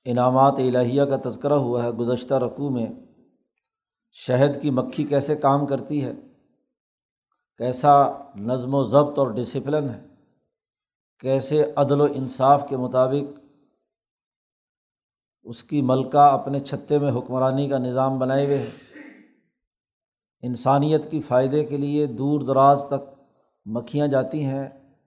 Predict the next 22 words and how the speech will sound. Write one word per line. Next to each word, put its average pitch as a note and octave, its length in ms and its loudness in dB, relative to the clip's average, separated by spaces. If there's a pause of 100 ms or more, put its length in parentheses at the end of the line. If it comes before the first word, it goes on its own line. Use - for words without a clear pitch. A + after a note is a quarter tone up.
(120)
پھلوں C#3 240 0
پھولوں C3+ 380 -4
پہ C#3+ 100 -2
بیٹھتی B2 440 -4
ہیں F#2+ 140 -8 (920)
اور B2+ 160 2
انسان C#3 480 4
کے D3 100 -4
لیے C#3+ 180 0
ایسا C#3 280 0
شہد D3 380 -2
تیار C3+ 400 0
کرتی B2 300 -8
ہیں G2+ 180 -8 (1600)
جو A2+ 260 -2 (1300)
شفاء C3 400 4
للناس، B2+ 680 2 (680)
انسانیت C3 640 -4
کے C#3 80 -6
لیے C3 220 -4
شفا B2 380 -4
ہے۔ - 80 -14